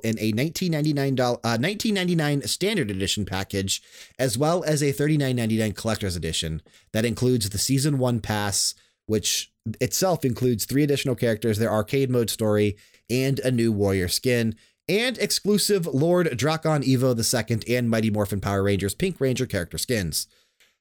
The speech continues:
Power Rangers Battle for the Grid is a highly approachable fighting game for Power Rangers fans.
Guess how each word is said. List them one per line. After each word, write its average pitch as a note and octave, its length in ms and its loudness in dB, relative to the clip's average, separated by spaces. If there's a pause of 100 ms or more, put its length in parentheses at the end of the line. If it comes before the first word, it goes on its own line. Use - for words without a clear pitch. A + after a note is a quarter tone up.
Power G#3+ 320 0
Rangers F#3 460 2
Battle C#3+ 320 0
for C#3+ 140 -2
the C#3 80 0
Grid A#2 340 0
is A#2 160 0
a A2+ 80 2
highly G3 380 -2
approachable C#3+ 440 0
fighting A2+ 300 -2
game G#2+ 260 -2
for G2+ 120 -6
Power G2+ 320 0
Rangers F2+ 400 -2
fans. F2 560 -2